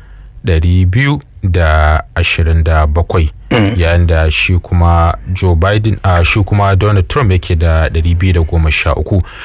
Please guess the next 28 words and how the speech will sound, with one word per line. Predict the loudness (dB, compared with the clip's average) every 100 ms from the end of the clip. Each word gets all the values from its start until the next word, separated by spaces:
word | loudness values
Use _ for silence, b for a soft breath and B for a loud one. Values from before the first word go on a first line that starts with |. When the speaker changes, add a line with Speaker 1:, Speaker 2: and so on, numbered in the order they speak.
| B
Speaker 1:
To, | 0
amma | 2 0
kuma | 0 -2
a | 0
baya | -2 -2
bayan | -2 0 2
nan | 2
mun | 2 0
ji | 0
wani | 0 0
abu | 0 0
da | 0
ya | 0 0
faru | 0 0 2
wanda | 0 0 -2
ake | -2 0
ganin | 2 0
kaman | 0 2 2
ba | 2 0
sabon | -2 -2 0 0
ba, | 0
inda | 0 -2
shi | -2 -2
shugaban | -2 -2 0 0
ƙasar | -2 -2
Amurka, | 0 0 0 0
Donald | 2 0 0
Trump, | -2